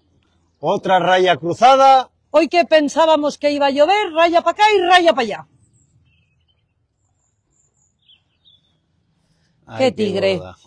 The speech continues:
Speaker 1: Ay, qué gorda.
Speaker 2: ¿Y qué son esas rayas?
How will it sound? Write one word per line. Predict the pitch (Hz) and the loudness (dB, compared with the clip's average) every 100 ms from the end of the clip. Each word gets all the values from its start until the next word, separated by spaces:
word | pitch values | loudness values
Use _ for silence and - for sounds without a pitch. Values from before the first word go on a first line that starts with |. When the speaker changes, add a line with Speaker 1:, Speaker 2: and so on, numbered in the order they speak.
| _ | _
Speaker 1:
Ay, | 123 120 104 | -10 -8 -8
qué | 113 | -6
gorda. | 104 104 98 87 - _ _ _ _ _ _ | -6 -8 -10 -14 -20 _ _ _ _ _ _
Speaker 2:
¿Y | 262 | -4
qué | 349 359 | 0 2
son | 392 370 | 2 0
esas | 285 302 | 2 2
rayas? | 208 185 170 156 - | 2 -6 -10 -14 -18